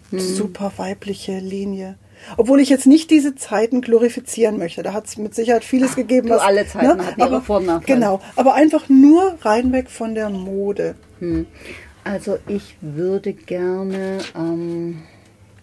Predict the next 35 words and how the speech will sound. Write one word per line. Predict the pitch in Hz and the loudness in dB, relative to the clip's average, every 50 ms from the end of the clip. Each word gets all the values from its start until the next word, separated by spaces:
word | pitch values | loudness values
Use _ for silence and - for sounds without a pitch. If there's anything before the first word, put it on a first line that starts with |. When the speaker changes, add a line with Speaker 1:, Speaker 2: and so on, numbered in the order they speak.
| _ - - - | _ -20 -12 -8
Speaker 1:
wen | 180 196 190 185 | -6 -6 -4 -4
würde | 196 190 208 | -4 -6 -6
ich | 202 - | -8 -6
gerne | - 190 185 180 175 | -6 -4 -2 -2 -2
ausstatten? | 180 196 196 - - - 175 160 156 - 180 165 - _ - - - - - - - - - - - - - - - - _ - - - - _ - - - - - - | -2 -4 -6 -8 -12 -10 -10 -10 -8 -8 -10 -12 -12 _ -20 -20 -20 -20 -20 -20 -20 -20 -20 -20 -20 -20 -20 -20 -20 -20 _ -20 -20 -20 -20 _ -20 -20 -20 -20 -18 -10
Äh, | - 196 190 | -8 -8 -6
meine | - 180 208 214 202 196 | -4 -6 -6 -4 -6 -6
Tochter | - 220 240 233 - 294 277 262 - | -4 -6 -6 -4 0 0 0 0 0
in | 220 214 220 220 | -6 -8 -8 -8
zehn | 208 - 240 226 220 220 | -8 -8 -8 -8 -6 -6
Jahren. | 220 208 208 226 269 311 349 - 349 262 214 - - - 202 - | -6 -6 -4 -4 -2 -2 -2 -2 -4 -6 -10 -12 -10 -12 -12 -6
<laughs> | - 254 - - - - 339 226 - | -6 -6 -6 -6 -6 -6 -6 -6 -4
Wobei, | - 214 220 214 220 208 202 190 190 | -2 -2 0 0 2 2 2 2 2
da | 196 190 | 0 -2
hab | 190 - | -2 -2
ich | - - | -8 -10
grad | - 190 - | -10 -8 -6
mit | 175 170 151 | -6 -4 -2
meiner | 165 165 165 160 | -2 0 0 -2
Tochter | 160 - 180 - - 196 | -4 -6 -12 -8 -8 -10
drüber | - - - 170 175 156 | -8 -8 -8 -6 -6 -6
gesprochen | 160 156 - - - 175 180 175 - 214 185 175 170 160 | -8 -10 -12 -12 -10 -10 -8 -8 -10 -10 -10 -8 -8 -8
und, | 156 151 151 147 - | -8 -8 -10 -10 -8
äh, | - - 139 135 139 131 - - 156 - - - 180 165 | -8 -8 -8 -8 -8 -10 -12 -14 -14 -14 -10 -10 -10 -8
sie | 151 214 220 | -6 -6 -4
hat | 208 202 - _ | -4 -4 -4 _
gesagt, | - 202 - 202 196 190 - _ - | -8 -6 -4 -2 -4 -4 -6 _ -10
„Ja, | 165 147 151 165 180 185 | -10 -8 -6 -6 -6 -6
ich | 175 - | -8 -8
komm | - - 170 165 | -12 -12 -8 -6
dann | 165 156 - | -4 -2 -2
zu | - 160 | -2 -2
dir, | 156 156 160 151 | -4 -6 -6 -6
Mama“, | 151 156 151 156 156 156 147 - | -6 -6 -6 -6 -8 -8 -10 -12
aber | - 147 151 226 - 143 | -14 -8 -6 -6 -2 0